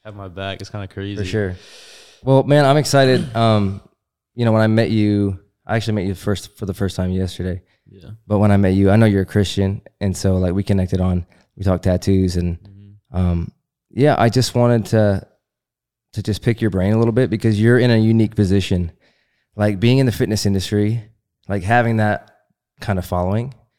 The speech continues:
Speaker 1: Yeah.
Speaker 2: and being a Christian, like, I feel like that's not easy. That can't be easy. So what,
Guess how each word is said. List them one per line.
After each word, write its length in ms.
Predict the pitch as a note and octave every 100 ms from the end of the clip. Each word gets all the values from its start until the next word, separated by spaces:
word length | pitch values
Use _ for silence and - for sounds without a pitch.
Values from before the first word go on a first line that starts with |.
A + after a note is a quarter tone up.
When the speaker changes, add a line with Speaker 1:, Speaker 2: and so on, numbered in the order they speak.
| _
Speaker 1:
Yeah. 220 | F#2+ F2+ D#2
Speaker 2:
and 140 | G#2+
being 220 | A#2+ A#2
a 60 | G2+
Christian, 600 | - G#2+ - C#3 D#3 C#3+ _ _ _ _ _
like, 400 | G2+ G2+ G2+ - _ _ _ _
I 60 | A2
feel 140 | A#2+
like 140 | A#2 - G2+
that's 220 | A2+ C3
not 160 | B2+ G#2+
easy. 440 | A#2 A2 F#2+ E2+
That 160 | - G#2+
can't 200 | B2 A#2+
be 180 | G2+ F#2
easy. 320 | F2+ F#2 F2+ _ _ _ _
So 200 | - A2
what, 300 | G#2 C3